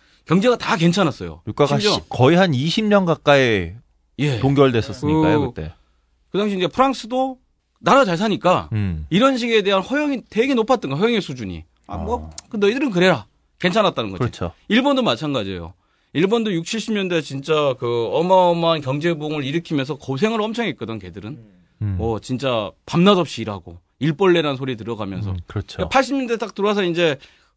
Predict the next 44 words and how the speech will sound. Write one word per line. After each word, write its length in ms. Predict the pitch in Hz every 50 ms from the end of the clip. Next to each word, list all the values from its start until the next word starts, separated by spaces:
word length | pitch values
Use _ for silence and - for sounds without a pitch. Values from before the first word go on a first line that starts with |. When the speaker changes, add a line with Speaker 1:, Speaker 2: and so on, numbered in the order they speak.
| _ _ _
Speaker 1:
서-, 160 | - - - -
서서히 360 | 135 165 202 190 226 175 151
은퇴하는 380 | 160 180 - 240 233 214 196
사람도 220 | 185 175 143 135 131
나오기 340 | 104 98 110 123 131 135 123
시작하고 520 | - 180 165 151 - 123 - 135 160 180
Speaker 2:
음, 40 | 175 -
음, 40 | 92
음. 260 | 90 87 82 80 80 - _
Speaker 1:
경제가 400 | - 151 170 170 196 196 196 175
이제 500 | 160 143 147 147 139 135 127 117 107 - -
이렇게 260 | 101 135 131 - 139
뭐랄까 280 | 101 113 120 127 110 -
좀 100 | - 113
쓰면서 480 | - - 302 330 339 339 302 247 254
가는 280 | 185 160 139 135 131 113
분위기도 360 | 104 120 127 120 117 104 104
좀 160 | - 127 110
있었어요. 440 | 113 - 156 123 - 85 82 78 76
Speaker 2:
그렇죠. 420 | - 104 95 85 - - - - - 76 - - _
Speaker 1:
그게 420 | _ 151 160 175 170 165 156 147
뭐 340 | 131 123 131 131 131 123 104 - - - _ _ _ _ _ _
좀 260 | - 123 107 78 - - _
이제 160 | - 135 131 127
나중에 280 | 117 131 143 165 170
왜곡돼서 480 | 135 117 127 147 170 156 - 151 143 143
문제가 240 | 117 113 120 147 139
됐지만 580 | 120 123 110 - - 123 101 107 120 123 135 - _ _
Speaker 2:
버블 180 | - 107 101 -
Speaker 1:
그 80 | 220
당시에 200 | 233 - 214 214
그러다 200 | 156 - 220 247
Speaker 2:
생기고 140 | 220 170 151
Speaker 1:
보니까 240 | - 82 80 196 170
Speaker 2:
하면서. 280 | 104 80 73 87 123 - _ - - _
Speaker 1:
과거를 360 | - 139 160 165 226 185 190
이렇게 140 | 165 151 -
보는 220 | 139 156 180 185
거야. 260 | 135 110 92 80 76 - _ _ _ _ _ _ _ _ _
"아, 300 | - 156 185 190 208 208
나 100 | 196 185
이렇게 220 | 175 160 151 156
열심히 260 | 123 113 - 135 117
일했다." 380 | 107 101 98 - - 87 87